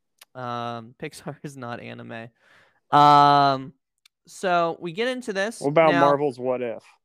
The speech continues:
Speaker 1: Now, this is a special episode because this is an episode with a great voice cast, and
Speaker 2: <laughs>
Speaker 1: a member of the voice cast is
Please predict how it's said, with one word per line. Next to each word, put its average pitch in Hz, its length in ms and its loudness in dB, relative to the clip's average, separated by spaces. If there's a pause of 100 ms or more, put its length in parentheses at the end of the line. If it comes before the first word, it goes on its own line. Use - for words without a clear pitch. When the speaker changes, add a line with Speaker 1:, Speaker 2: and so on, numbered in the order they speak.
(600)
Speaker 1:
Now, 170 440 -2
this 185 440 -6
is 247 160 -8
a 170 120 -4
special - 560 -4
episode 127 760 -10 (480)
because 143 760 -8 (560)
this 165 320 -12
is 170 460 -8 (160)
an 156 80 -12
episode 151 640 -8
with 139 480 -10 (100)
a 131 80 -16
great 160 680 -8 (600)
voice 151 420 -8
cast, 233 560 -8 (100)
and 143 600 -6 (180)
Speaker 2:
<laughs> - 480 -14
Speaker 1:
a 156 600 -2 (280)
member 208 540 -2
of 156 160 -4
the 143 100 -10
voice 143 360 -6
cast 135 560 -6
is 131 600 -8